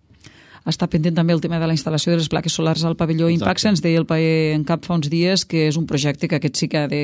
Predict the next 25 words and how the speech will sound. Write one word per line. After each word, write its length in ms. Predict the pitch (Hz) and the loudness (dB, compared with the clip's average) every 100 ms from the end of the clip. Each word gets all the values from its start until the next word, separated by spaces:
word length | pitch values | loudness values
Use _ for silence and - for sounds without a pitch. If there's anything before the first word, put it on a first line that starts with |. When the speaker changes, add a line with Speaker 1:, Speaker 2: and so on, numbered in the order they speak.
| 135 | -2
Speaker 1:
començar 460 | 139 143 131 156 | 0 0 2 2
de 60 | 147 | 0
forma 240 | - 139 143 | 0 2 4
imminent, 320 | 143 147 202 | 4 4 2
estarà 240 | 185 147 147 | 0 0 -2
inclòs 240 | 147 147 | -2 -2
en 60 | 151 | -2
els 80 | 135 | -2
Speaker 2:
Mm. 80 | 113 | -2
Speaker 1:
pressupostos 500 | 147 156 139 151 135 | -2 -2 -2 -4 -2
d'enguany, 320 | 143 - 127 | -2 -2 -4
ens 80 | 139 | -4
va 60 | 156 | -4
comentar. 300 | 147 143 110 | -2 0 0
Speaker 2:
Exacte. 220 | 131 95 - - - - | 0 -4 -12 -18 -20 -16
Estarà 220 | - 101 | -8 -6
inclòs 180 | 98 98 | -2 -2
al 60 | 92 | -2
pressupost. 540 | 95 104 139 156 156 | -6 -4 -4 -4 -8
De 160 | - 98 | -12 -8
fet, 200 | 98 92 - | -6 -8 -6
eh, 360 | 95 90 90 92 | -6 -4 -6 -8
s'han 220 | 98 92 | -10 -10
fet 220 | 98 95 | -10 -8
dos, 400 | 95 90 90 - | -8 -8 -10 -16